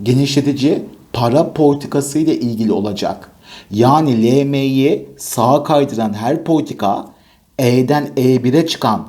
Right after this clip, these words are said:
bir ekonomiyi tekrardan E ikiye getirmesi gerekiyor ki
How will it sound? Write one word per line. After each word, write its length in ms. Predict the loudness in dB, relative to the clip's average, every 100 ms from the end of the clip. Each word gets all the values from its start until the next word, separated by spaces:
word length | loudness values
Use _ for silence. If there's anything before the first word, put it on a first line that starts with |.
| -8
bir 300 | -2 -2 -2
ekonomiyi 840 | -4 -2 -2 -2 0 0 0 -4 -14 -2
tekrardan 640 | -2 0 0 0 0 -4 -2
E 200 | 2 4
ikiye 340 | 4 2 4 4
getirmesi 520 | 4 -2 -4 -4 -2
gerekiyor 460 | 2 2 2 -2 2
ki 280 | 0 0